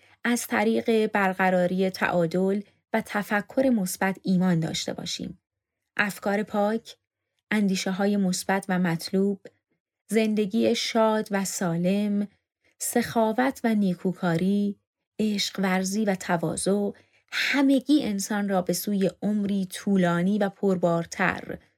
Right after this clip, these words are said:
سوق می‌دهند. در حالی که رفتارها و روش‌های نادرست در زندگی عمر انسان را کوتاه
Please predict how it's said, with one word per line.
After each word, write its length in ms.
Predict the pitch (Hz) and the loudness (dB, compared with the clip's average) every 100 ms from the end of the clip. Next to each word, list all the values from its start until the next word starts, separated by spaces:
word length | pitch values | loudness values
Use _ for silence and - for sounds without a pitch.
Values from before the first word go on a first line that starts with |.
| _ | _
سوق 360 | - - - - | -4 0 0 -2
می‌دهند. 560 | - 160 165 - - - _ _ _ 190 | -10 -8 -8 -10 -12 -20 _ _ _ -2
در 160 | 180 | 0
حالی 300 | 175 196 202 | 0 0 -2
که 320 | 190 202 190 190 _ - - 214 | -2 0 0 -4 _ -20 -10 -4
رفتارها 1040 | 214 214 - 233 214 214 208 - 277 277 | -2 -4 -2 0 2 0 -2 0 2 4
و 80 | 247 | 2
روش‌های 800 | 214 202 185 185 - 226 220 208 | 2 0 0 -4 -2 0 2 2
نادرست 1000 | 208 196 190 185 196 196 254 214 - - | 2 2 2 2 2 4 4 2 -2 -8
در 280 | 185 180 175 | -2 0 0
زندگی 680 | 170 170 165 160 196 214 208 _ _ _ _ - | 0 0 0 0 0 0 -4 _ _ _ _ 0
عمر 240 | 233 233 | 2 2
انسان 480 | 214 190 185 196 190 | 2 0 -2 0 2
را 120 | 185 | 0
کوتاه 720 | 175 - 180 - 208 220 214 | 0 -4 -4 2 2 2 -2